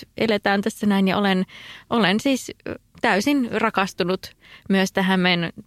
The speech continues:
toiseen pienokaiseen, että, että tuota, tiivistetysti nämä mun lomakuulumiset nyt näin, mutta ei tuntunut lomalta.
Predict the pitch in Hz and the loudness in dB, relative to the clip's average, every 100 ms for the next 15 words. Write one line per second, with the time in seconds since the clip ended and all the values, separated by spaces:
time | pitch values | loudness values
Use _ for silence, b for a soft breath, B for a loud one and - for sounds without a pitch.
0 | - 190 185 170 165 160 180 175 202 220 | -2 0 2 2 2 0 0 -4 -2 -2
1 | 220 240 220 _ - - 220 226 233 233 | -2 -4 -8 _ -18 -8 -6 -4 -2 -4
2 | - - _ 302 240 - 190 185 180 175 | -6 -14 _ 0 2 0 -2 -2 0 0
3 | 156 180 165 180 214 214 - 254 254 302 | 2 2 2 2 2 0 0 0 2 2
4 | 302 285 277 - 240 233 B B 247 - | 0 -2 -4 -2 0 0 B B 0 2
5 | 247 - 240 208 190 214 214 147 - | 2 2 0 2 2 2 2 2 -2